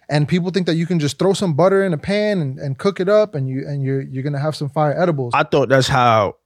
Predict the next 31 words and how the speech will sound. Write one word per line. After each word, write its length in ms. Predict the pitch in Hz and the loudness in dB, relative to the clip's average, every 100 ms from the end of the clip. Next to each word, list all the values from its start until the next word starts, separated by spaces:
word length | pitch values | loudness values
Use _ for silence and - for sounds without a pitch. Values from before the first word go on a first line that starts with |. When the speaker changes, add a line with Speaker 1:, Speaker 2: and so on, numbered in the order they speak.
| _ | _
Speaker 2:
edibles 420 | 135 127 113 113 - | 2 4 2 -2 2
come 120 | 120 | 2
about, 320 | 107 117 104 | 4 2 2
when 140 | 110 110 | 2 0
you 100 | 110 | 0
bake 320 | 101 131 120 | 2 2 4
it 240 | 127 - _ | 0 -2 _
or 160 | 117 107 | 0 0
put 220 | - 139 | 2 2
it 100 | 123 | 4
in 100 | 120 | 4
your 120 | 113 107 | 2 0
food, 440 | - 127 127 120 | 2 4 4 4
like, 220 | 107 107 - _ - | 2 -2 -6 _ -4
uh, 360 | 117 107 101 90 | 0 2 2 0
T 160 | - | 2
H 160 | 123 113 | 4 4
C 160 | 131 107 | 0 2
butter 280 | 117 127 123 | 2 4 4
and 100 | 113 | 2
shit. 240 | 143 110 | 2 0
Like, 160 | 104 107 | -2 -2
you 60 | |
just 220 | 123 107 95 | -2 -2 2
grind 280 | 117 113 | 2 4
that 140 | 113 107 | 2 2
bitch 220 | 117 - | 0 2
up 140 | 117 90 | 0 2
real 220 | 113 113 | 4 2
fine, 380 | - 113 123 113 | 2 2 4 4
like, 220 | 120 | 2